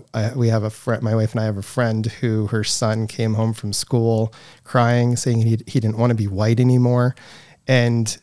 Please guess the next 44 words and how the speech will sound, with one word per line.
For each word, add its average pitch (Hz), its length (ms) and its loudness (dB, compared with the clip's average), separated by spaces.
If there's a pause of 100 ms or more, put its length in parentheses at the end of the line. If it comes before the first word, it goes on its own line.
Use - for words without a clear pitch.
she, 120 600 0
she - 180 -4
said, 110 220 -2
"What 120 180 2
are - 20 2
you 117 120 0
talking 143 540 0
about?" 127 420 0
And 117 140 -2
he 120 140 2
had 113 240 0
a 110 40 -2
little, 113 520 0
um, 104 420 -2 (800)
coloring 120 480 4
page 117 460 0
where, 110 160 0 (100)
that 120 140 0
he'd 113 160 2
been, 110 380 0
he'd 117 180 -2
been 107 160 0
coloring 117 500 0
that 110 140 -2
had, 110 400 0 (460)
uh, 107 340 -2 (180)
a, 113 40 -4
a 107 260 0
African-American 113 1120 0
child 113 460 2
outside 110 500 0
of 107 60 -2
a 110 60 0
playground, 113 600 0
and 104 100 -2
the 101 60 -2
white 107 260 -4
kids - 260 -6
wouldn't 107 220 -2
let 107 140 0
him 104 160 -2
in. 113 340 0 (540)
And 110 260 0
so, 117 520 0